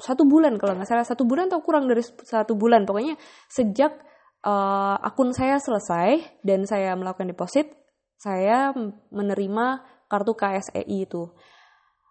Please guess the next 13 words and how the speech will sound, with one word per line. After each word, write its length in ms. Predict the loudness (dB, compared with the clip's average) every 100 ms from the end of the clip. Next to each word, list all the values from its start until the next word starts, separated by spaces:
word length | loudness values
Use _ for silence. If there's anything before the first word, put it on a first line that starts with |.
| _ 4
Eh, 500 | 6 6 6 4 2
bukan 240 | 4 4 4
berarti 280 | 4 4 2
Indo 120 | 2
Premier 360 | 2 2 2 2
nggak 160 | 2 0
mau 120 | 0
ngasih 320 | 0 0 0 0
atau 160 | 2
lambat 360 | 0 0 -2 -2
ngasih 440 | -4 0 2 2
gitu, 60 | -2
tapi 280 | -4 -4